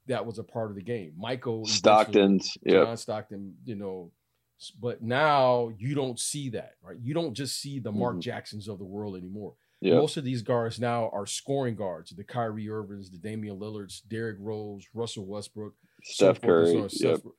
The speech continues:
Speaker 1: you know. So, but when you do see a Ja Morant, you go, "Oh, wow."
Speaker 2: I like that, yeah.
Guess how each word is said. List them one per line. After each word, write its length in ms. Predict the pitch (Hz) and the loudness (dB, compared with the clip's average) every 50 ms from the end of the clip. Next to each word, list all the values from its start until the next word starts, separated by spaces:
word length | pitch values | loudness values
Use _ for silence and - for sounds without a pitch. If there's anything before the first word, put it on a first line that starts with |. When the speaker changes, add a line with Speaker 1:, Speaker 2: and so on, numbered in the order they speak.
| _ _ _ _ | _ _ _ _
Speaker 1:
you 80 | - 117 | -10 -8
know. 320 | 113 110 107 104 107 107 _ _ _ _ _ | -8 -8 -8 -10 -12 -14 _ _ _ _ _
So, 520 | - - 156 143 135 127 123 120 117 113 _ _ _ _ _ _ _ _ _ | -6 -2 0 0 2 2 0 -2 -4 -8 _ _ _ _ _ _ _ _ _
but 80 | - 135 | -4 -2
when 180 | 120 127 123 123 | -2 -2 -2 -2
you 140 | 143 156 | -2 -2
do 240 | 135 120 175 196 214 | -4 -2 -2 -2 -2
see 240 | 196 - - 165 143 | -2 -2 0 2 2
a 80 | 127 113 | 2 2
Ja 260 | 104 - 131 123 120 | 4 4 4 4 2
Morant, 400 | 113 113 107 110 117 113 90 - | 0 -2 -4 -4 -6 -8 -8 -10
you 80 | 104 | -10
go, 260 | 107 117 110 104 104 - | -8 -6 -6 -8 -6 -4
"Oh, 100 | - 190 | -4 -4
wow." 360 | 170 160 180 156 - - - _ _ _ _ _ _ _ _ _ _ _ _ _ _ _ _ - | -2 -2 -4 -4 -6 -8 -12 _ _ _ _ _ _ _ _ _ _ _ _ _ _ _ _ -2
Speaker 2:
I 60 | - 95 | 2 4
like 240 | 107 113 113 110 | 4 4 4 2
that, 220 | - 82 73 69 67 | -2 -4 -4 -2 0
yeah. 200 | 92 98 92 | 2 2 2